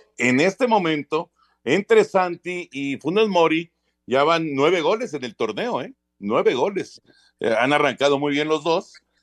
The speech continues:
Eh, cinco de, de Jiménez, cuatro de Funes Mori, y el caso de, de Raúl Jiménez en, en la pretemporada del, del Wolverhampton, ha marcado en un par de ocasiones,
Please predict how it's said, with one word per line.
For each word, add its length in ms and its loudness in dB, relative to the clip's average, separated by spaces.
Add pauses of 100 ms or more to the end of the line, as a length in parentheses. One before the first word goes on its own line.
(120)
Eh, 260 -4
cinco 500 2
de, 320 4
de 120 -2
Jiménez, 580 -4
cuatro 420 0
de 100 -6
Funes 280 -6
Mori, 360 -2 (220)
y 220 -6
el 180 -6
caso 420 0
de, 340 -2
de 140 -4
Raúl 220 -2
Jiménez 600 -6 (240)
en, 480 -2
en 140 -2
la 220 2
pretemporada 880 2
del, 180 -10
del 140 -6
Wolverhampton, 720 -4
ha 60 -6
marcado 420 -4
en 100 -8
un 120 -6
par 240 0
de 80 -6
ocasiones, 680 -6